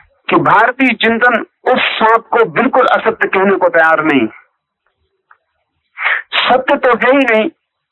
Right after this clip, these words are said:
क्योंकि खोज पर पता चलता है कि वहां रस्सी पड़ी है, और असत्य भी नहीं है, क्योंकि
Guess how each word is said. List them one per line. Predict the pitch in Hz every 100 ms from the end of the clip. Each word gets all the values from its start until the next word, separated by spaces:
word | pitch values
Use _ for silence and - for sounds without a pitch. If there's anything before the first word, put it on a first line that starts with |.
| -
क्योंकि | 185 202 190
खोज | 196 220 220
पर | 190 170
पता | 190 202
चलता | 190 175 170 175
है | 165
कि | 160
वहां | 147 151
रस्सी | 135 - 180
पड़ी | 165 107
है, | 104 - _ _ _ _ - - - -
और | - - -
असत्य | 220 285 - 294
भी | 269 277
नहीं | 247 277 294
है, | 302
क्योंकि | 277 269 262